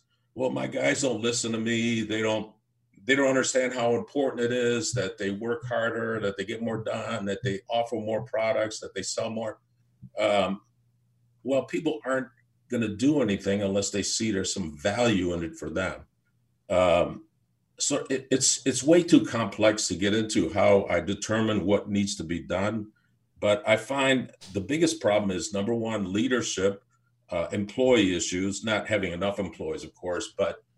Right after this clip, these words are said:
the employees they do have aren't doing what they want them to do. Um, and the problem with that is the employees don't really care. Um, so they don't really want to do anything more for the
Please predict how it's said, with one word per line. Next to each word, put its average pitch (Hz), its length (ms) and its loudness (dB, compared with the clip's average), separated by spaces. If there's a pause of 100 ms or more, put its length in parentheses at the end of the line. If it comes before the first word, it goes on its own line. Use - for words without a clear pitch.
the 123 60 -2
employees 127 420 0
they 110 160 -2
do 151 220 4
have 101 280 0
aren't 101 220 0
doing 110 340 4
what 101 140 0
they 80 140 -4
want 87 320 -6
them 90 180 -4
to 78 100 -6
do. 78 380 -12 (560)
Um, 87 480 -2 (880)
and 120 420 -2 (420)
the 107 100 -6
problem 156 500 -2
with 107 320 -2 (120)
that 170 340 2
is 98 220 -2
the 110 100 0
employees 160 480 0
don't - 200 -4
really 143 240 0
care. 156 640 -8 (440)
Um, 101 480 -2 (140)
so 123 260 -4
they 135 140 -2
don't 131 160 -4
really 127 580 -2 (100)
want 143 400 -8
to 123 100 -2
do 101 260 0
anything 90 440 -4
more 92 400 2
for 80 320 -10 (600)
the 80 260 -8